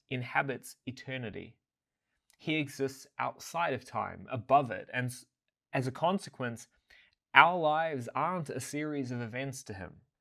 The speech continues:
It's not like he has to remember what you did yesterday or foresee what you will do tomorrow. No, God just sees you doing it, the same way that he sees what you're doing right now.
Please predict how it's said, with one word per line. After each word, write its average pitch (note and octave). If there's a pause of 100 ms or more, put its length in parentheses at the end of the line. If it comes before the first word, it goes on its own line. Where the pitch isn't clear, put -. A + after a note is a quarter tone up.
(540)
It's B2+
not F#3
like F3
he D3+
has C#3+
to C#3+
remember C3+
what C3
you B2
did B2
yesterday A2
or A#2+ (180)
foresee D3+
what C3+
you B2+
will B2
do B2
tomorrow. C3+ (1080)
No, C#3+ (120)
God C3+ (260)
just C#3
sees C#3
you C3
doing F3
it, D#2+
the -
same D#3
way D3+
that C#3
he C3
sees C#3+
what C3+
you're B2+
doing C3+
right A#2+
now. F2+